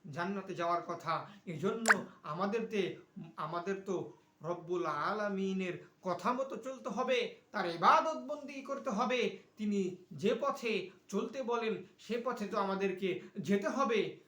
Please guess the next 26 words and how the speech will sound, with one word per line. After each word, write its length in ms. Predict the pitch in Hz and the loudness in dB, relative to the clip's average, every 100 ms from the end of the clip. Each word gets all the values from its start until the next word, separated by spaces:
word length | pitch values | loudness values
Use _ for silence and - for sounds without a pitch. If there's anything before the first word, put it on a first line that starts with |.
| _ | _
আমরা 280 | 196 202 202 | 0 2 2
যদি 240 | 185 180 | 0 0
তার 240 | 180 180 247 247 | 0 2 2 0
পথে 240 | 220 196 | -2 0
না 180 | 190 190 | 2 2
গিয়ে 460 | 196 262 220 - - _ _ | 2 0 0 -2 -6 _ _
শয়তান 760 | - - 170 196 196 175 160 | -18 -8 -6 -4 -4 -6 -6
যেদিকে 540 | 151 156 165 - 147 - | -8 -8 -8 -6 -8 -4
আহ্বান 560 | 160 220 143 170 160 | -2 -2 -4 -6 -8
করে, 360 | - 156 151 135 - _ 160 | -10 -8 -8 -10 -14 _ -10
যে 180 | 160 | -4
রাস্তায় 480 | 165 160 - - 147 | -4 -4 -6 -8 -8
আহ্বান 640 | 143 175 262 196 240 233 220 | -4 -2 0 -2 -4 -4 -6
করে, 380 | 220 202 175 - - - | -4 -2 -2 -6 -18 -8
সেদিকে 340 | 185 180 175 | -4 -2 -2
যদি 240 | 165 151 | -4 -6
যাই 320 | 131 143 202 247 | -6 2 4 2
আমরা, 400 | 254 262 202 - - - | 0 -2 -2 -4 -16 -14
তাহলে 300 | 147 156 147 | -8 -6 -6
কি 140 | 151 | -4
আল্লাহ 320 | 147 147 147 | -4 -2 -4
তাআলা 200 | 147 143 | -6 -8
বলবেন, 420 | 135 156 156 220 254 - _ _ | -6 -4 0 0 0 -6 _ _
"হে 60 | 151 | -10
আমার 240 | 139 139 | -8 -8
বান্দা, 460 | 131 139 139 151 | -8 -8 -8 -8